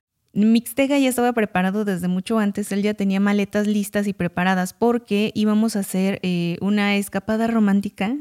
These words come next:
eh, de una semana a una bonita cabaña en el bosque,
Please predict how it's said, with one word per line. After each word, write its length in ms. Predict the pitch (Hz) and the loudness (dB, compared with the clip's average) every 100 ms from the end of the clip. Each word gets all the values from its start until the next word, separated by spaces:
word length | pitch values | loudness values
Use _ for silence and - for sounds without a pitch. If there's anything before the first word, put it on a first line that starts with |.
| 269 | -8
eh, 880 | - 180 175 175 175 175 175 175 170 170 | -8 -4 -2 0 0 0 -2 -2 -2 -2
de 100 | 190 | 0
una 220 | 202 226 | 2 2
semana 600 | 226 196 190 180 170 - _ _ _ _ _ _ _ _ _ | 2 4 4 4 2 -2 _ _ _ _ _ _ _ _ _
a 140 | - 208 | 0 4
una 180 | 226 | 4
bonita 380 | 247 220 202 226 | 4 4 2 -2
cabaña 460 | 220 185 175 175 180 | -2 0 2 2 2
en 100 | 190 | 2
el 100 | 208 | 2
bosque, 440 | 226 277 - 247 | 0 -4 -4 -6